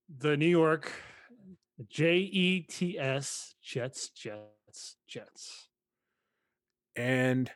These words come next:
Speaker 2: yeah, this is from two Patriots fans. So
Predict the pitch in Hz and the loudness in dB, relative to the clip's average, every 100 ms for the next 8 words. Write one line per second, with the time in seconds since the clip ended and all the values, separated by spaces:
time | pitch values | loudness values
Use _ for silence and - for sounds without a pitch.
0 | _ _ _ _ _ _ _ - 123 151 | _ _ _ _ _ _ _ -2 2 2
1 | 220 202 208 190 156 120 113 113 98 - | 0 -2 -2 0 0 0 -2 -2 -6 -6
2 | 95 92 92 - _ _ _ _ _ _ | -6 -6 -10 -14 _ _ _ _ _ _
3 | _ _ _ _ _ _ - 117 110 104 | _ _ _ _ _ _ -6 -2 0 0